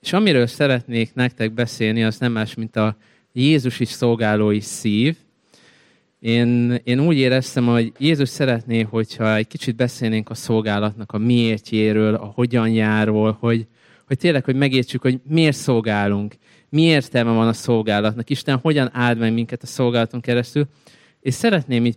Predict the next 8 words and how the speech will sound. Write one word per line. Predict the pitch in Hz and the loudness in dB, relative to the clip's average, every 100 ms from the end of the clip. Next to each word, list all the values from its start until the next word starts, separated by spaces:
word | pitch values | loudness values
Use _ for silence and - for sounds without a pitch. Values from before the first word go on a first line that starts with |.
| - | -2
pár | 160 151 123 | 0 2 0
pontban | - 135 123 117 117 | 0 0 2 2 0
számotokra | - 123 120 123 127 | 0 -2 -2 -4 -4
bemutatni | 127 143 123 120 117 127 123 - | -2 0 0 0 -2 0 -2 0
Jézus | 180 196 139 - | 2 2 0 -4
életén | 147 131 113 120 117 | 0 0 0 -4 -2
keresztül, | 123 113 - 123 | 0 0 -2 0
hogy, | 120 | 0